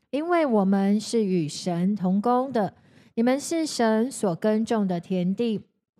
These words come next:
所建造的房屋。我知道神所给我的恩，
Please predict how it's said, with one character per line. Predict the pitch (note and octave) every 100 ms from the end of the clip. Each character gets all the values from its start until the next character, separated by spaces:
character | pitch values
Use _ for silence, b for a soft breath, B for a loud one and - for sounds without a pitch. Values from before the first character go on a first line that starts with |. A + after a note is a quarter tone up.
| _ _
所 | - G3
建 | F3 A#3 G#3
造 | G3+ A3 F#3
的 | F#3
房 | F3+ G3+ G3
屋。 | A3+ C4 C#4 B B B B
我 | A3
知 | G#3+
道 | D#4+ D#4
神 | C#4+ - G#3+ A3 C4
所 | - F#3+
给 | - F#3
我 | G3+ G3+
的 | F#3+ F#3+
恩， | B3+ C4+ D4